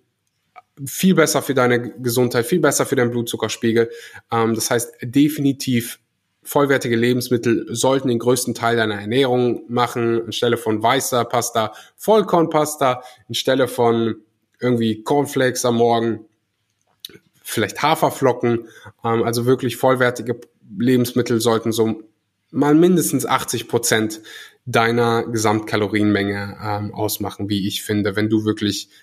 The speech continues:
gesund leben willst. Sp-, nichts dagegen, ab und an mal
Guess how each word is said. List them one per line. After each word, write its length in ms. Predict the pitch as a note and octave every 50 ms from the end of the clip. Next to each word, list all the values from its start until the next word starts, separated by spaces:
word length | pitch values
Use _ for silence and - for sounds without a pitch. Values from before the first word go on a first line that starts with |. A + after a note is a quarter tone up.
| _ _ -
gesund 560 | A2 A2 G#2 A2 G#2+ G#2 G#2 G2+ G2+ - - _ _ _ _
leben 560 | - G2 G#2+ G#2 G2+ G2 G2 G2 G2 G2+ - _ _ _
willst. 560 | - G2+ G#2+ G2+ F#2+ - - - - - _ _ -
Sp-, 280 | - - - - - _ _ _ _ -
nichts 500 | C#3+ D3+ E3 F#3+ A3 G#3 - - - -
dagegen, 600 | F3 D#3+ C#3 C3 B2 B2 A#2 A2+ A#2 A2+ A2+ - - - - _ -
ab 200 | - C3+ - -
und 180 | B2+ A#2 - -
an 360 | A2+ A2+ A2 A2 G#2+ - - - - _
mal 540 | - A2 G#2+ G#2 G#2 G#2 G#2 G2+ - - -